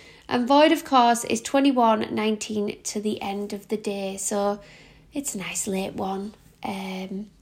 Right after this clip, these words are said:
unless you like working late into the night and starting new things. Uh, yeah, it's probably not a good time to start them. Mercury square Chiron is there. Remember, Chiron is healing,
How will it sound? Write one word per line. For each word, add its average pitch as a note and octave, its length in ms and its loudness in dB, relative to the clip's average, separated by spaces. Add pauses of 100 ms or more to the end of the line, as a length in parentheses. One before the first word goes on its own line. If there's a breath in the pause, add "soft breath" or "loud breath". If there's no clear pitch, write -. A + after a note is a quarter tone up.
unless F#3+ 300 -6
you G3 60 -6
like G3 180 -2
working A3 400 0
late G3+ 200 2
into G#3 220 -2
the G#3 160 2
night A#3+ 420 2 (200)
and G#3+ 180 -4
starting G#3+ 360 0
new G#3+ 100 2
things. B3 560 0 (640 soft breath)
Uh, G3 400 -4 (560)
yeah, F#3 240 -8 (640)
it's - 140 -8
probably F#3+ 240 -8
not - 80 -8
a - 40 -12
good F#3 140 -10
time F3+ 200 -10
to - 60 -10
start - 220 -10
them. - 200 -14 (580 loud breath)
Mercury E4 720 4
square A3+ 400 -2
Chiron C#4 680 4
is - 320 -4
there. G#3 400 -2 (520 soft breath)
Remember, C4+ 440 4
Chiron B3+ 500 0
is A3 240 -4
healing, A#3 720 -2